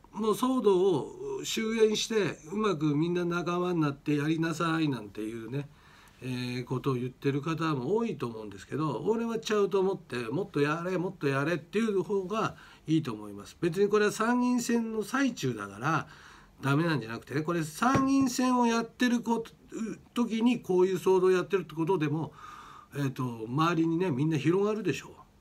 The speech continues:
う。うん、それでまだいいんじゃねえかなって思うよ。大きな、その、なんだ、お前はどの立場でものを言ってんだって俺も思うし、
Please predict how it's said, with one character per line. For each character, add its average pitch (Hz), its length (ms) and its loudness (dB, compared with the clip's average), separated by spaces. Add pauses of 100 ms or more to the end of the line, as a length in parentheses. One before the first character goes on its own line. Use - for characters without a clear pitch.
(920)
う。 123 40 -12
う 107 160 -12
ん、 - 20 -20
そ - 160 -4
れ 240 100 2
で 240 120 2
ま 226 200 6
だ 254 140 -2
い 143 60 2
い 226 80 4
ん 320 80 6
じ 349 100 4
ゃ 339 60 2
ね 233 120 4
え 147 40 2
か 123 100 -2
な 120 120 -4
っ - 20 -12
て - 160 -18
思 117 260 -2
う 233 60 0
よ。 - 180 -6 (1400)
大 226 320 0
き 143 200 -2
な、 107 260 -2
そ 113 180 -10
の、 113 200 -10
な 139 160 -4
ん 180 40 -4
だ、 135 60 -4
お 107 80 -6
前 170 420 -4
は 165 160 -4
ど 120 200 -8
の 160 200 -2
立 202 240 0
場 208 140 4
で 202 80 4
も 196 180 0
の 208 140 0
を 160 60 0
言 117 80 -4
っ 107 40 -14
て - 240 -4
ん 110 120 -4
だ 117 120 -8
っ 123 40 -8
て - 360 -2
俺 185 280 6
も 175 380 2
思 156 220 4
う 123 60 2
し、 117 320 -8